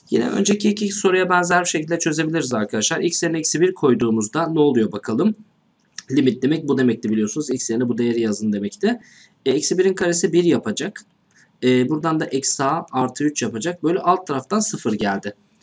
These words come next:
Ha, elimizde dört eksi a bölü sıfır var. Eğer burada üst tarafta sıfır yapmazsa normal bir sayı gelirse sayı bölü sıfırdan bunun limitinin sonsuz çıkması gerekiyor. Ama limitin sonsuz çıkmayacakmış. Bir gerçek sayıya eşit çıkacakmış.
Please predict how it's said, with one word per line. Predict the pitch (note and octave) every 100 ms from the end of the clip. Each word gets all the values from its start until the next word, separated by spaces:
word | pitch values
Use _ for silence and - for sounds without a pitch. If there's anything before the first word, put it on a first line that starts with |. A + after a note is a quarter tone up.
| - _
Ha, | D3 C3 B2+ B2
elimizde | F3 F3 E3 F#3 F3
dört | F3 F#3+ -
eksi | - -
a | D3 E3+
bölü | C3+
sıfır | E3+ - - A2
var. | G#2 - -
Eğer | G#3 G#3+ B2 - _ _ -
burada | G3 G3
üst | G3 G#3
tarafta | G#3 F#3+ F#3+ F#3
sıfır | - F3 D#3+
yapmazsa | D3+ D#3 E3+ - B2+
normal | B2 B2+ D3+
bir | D3+
sayı | - C#3 C3
gelirse | E3 B2+ - E3 G#3
sayı | - F#3+ F3+
bölü | E3+ C3
sıfırdan | - - B2+ B2+ C3
bunun | E3+ C#3 D3
limitinin | F3 C3+ - E3
sonsuz | A#3+ G3+ F#3 F#3+
çıkması | - - A#2 G#2+
gerekiyor. | A2 G#2 - A2 - - _
Ama | C3+ D3+
limitin | D#3 F3 E3+ G3
sonsuz | - C#3 D#3+ G3
çıkmayacakmış. | - E3 B2 A2+ - G#2
Bir | C#3 D3
gerçek | C#3 C#3 G3 F3+
sayıya | - C#3 F3+
eşit | C3 -
çıkacakmış. | - - A2 G#2+ G3 B3 -